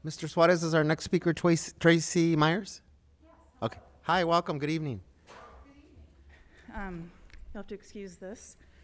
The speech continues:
Speaker 2: It's hard sometimes to, to talk through my mask. My name's Tracy Myers.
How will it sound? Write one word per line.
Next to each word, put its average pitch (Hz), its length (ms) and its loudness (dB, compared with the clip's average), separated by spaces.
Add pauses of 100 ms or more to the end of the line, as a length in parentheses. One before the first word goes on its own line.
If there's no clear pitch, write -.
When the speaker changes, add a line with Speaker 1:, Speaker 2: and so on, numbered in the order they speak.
(680)
Speaker 2:
It's - 140 -20 (120)
hard 190 240 -10
sometimes 180 540 -12
to, 160 260 -12 (380)
to 208 100 -16
talk 180 400 -10
through 185 120 -12
my 165 160 -10
mask. 151 560 -14 (420)
My 226 100 -4
name's 240 200 -4
Tracy 247 340 -6
Myers. 233 540 -4